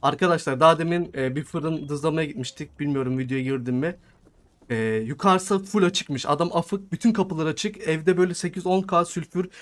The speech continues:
böyle full setler, işte bizim atları falan, hani şeyler vardı ya. E, sabaha kadar sıçmışlardı. Adamlar hepsini bozdurmuş, böyle üç dört K ondan, hani full artı full. Sadece üst katını açtım orada. Aşağı inmedim bile.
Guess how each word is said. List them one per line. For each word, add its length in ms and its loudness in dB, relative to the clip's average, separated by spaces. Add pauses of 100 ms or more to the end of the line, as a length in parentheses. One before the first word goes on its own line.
(260)
böyle 180 4
full 260 0
setler, 540 -2
işte 360 -4
bizim 420 -4
atları 400 -2
falan, 320 2 (300)
hani 320 -4
şeyler 320 2
vardı 340 2
ya. 200 0 (880)
E, 360 -4
sabaha 300 -2
kadar 200 -4
sıçmışlardı. 800 -8 (380)
Adamlar 360 4
hepsini 360 0
bozdurmuş, 480 0
böyle 160 -2
üç 200 -6
dört 200 -2
K 200 4
ondan, 380 0
hani 240 -2 (320)
full 240 4
artı 280 6
full. 140 -6
Sadece 480 2
üst 200 2
katını 300 -4
açtım 320 -4
orada. 160 -2
Aşağı 320 0
inmedim 460 0
bile. 200 -2